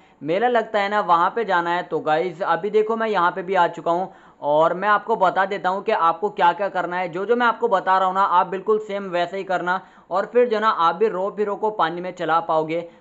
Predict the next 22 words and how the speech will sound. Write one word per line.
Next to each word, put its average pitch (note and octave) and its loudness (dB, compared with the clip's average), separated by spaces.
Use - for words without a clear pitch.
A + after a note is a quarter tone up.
तो D3+ -8
गाइस F3+ -2
आपको F#3+ 2
जो G#3 -6
ना A3 -4
कुछ G3+ -8
भी G3+ -8
नहीं G#3 -8
करना, F3+ -4
यहाँ E3+ -2
पे A#3 0
ला F3+ 2
के G#3+ -4
जो G3 -6
ना G3 -4
इस F3+ -10
हेलीकॉप्टर F#3 -2
को G3 -4
खड़े F3 -4
कर F#3 -4
देना E3+ -4
है F3+ -4